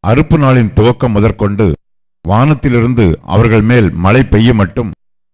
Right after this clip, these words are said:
பகலில் ஆகாயத்து பறவைகளாகிலும் இரவில் காட்டு மிருகங்களாயிலும்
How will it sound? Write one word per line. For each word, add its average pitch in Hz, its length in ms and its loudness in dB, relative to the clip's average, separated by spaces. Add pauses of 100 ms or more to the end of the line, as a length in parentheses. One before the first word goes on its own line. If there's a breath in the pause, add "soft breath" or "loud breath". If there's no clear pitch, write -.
பகலில் 117 480 -2
ஆகாயத்து 131 600 0
பறவைகளாகிலும் 98 840 2 (560)
இரவில் 135 380 2
காட்டு 127 360 0
மிருகங்களாயிலும் 110 800 2